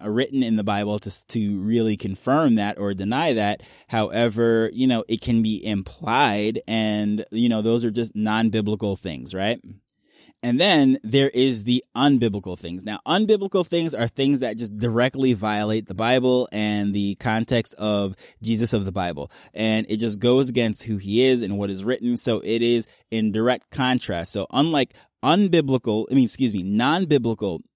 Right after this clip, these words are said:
does not conflict and contradict the Bible. It's just not written, right? As far as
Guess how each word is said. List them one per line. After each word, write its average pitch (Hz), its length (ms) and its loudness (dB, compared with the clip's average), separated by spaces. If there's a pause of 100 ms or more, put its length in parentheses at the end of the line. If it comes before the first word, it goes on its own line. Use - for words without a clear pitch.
does 113 200 0
not 127 320 0
conflict 139 640 0
and 104 120 -2
contradict 110 640 -2
the 104 80 -4
Bible. 90 480 -6 (300)
It's 127 160 4
just 113 200 2
not 113 240 2
written, 95 480 -2
right? 104 380 0
As 104 160 -4
far 110 280 2
as 101 440 -4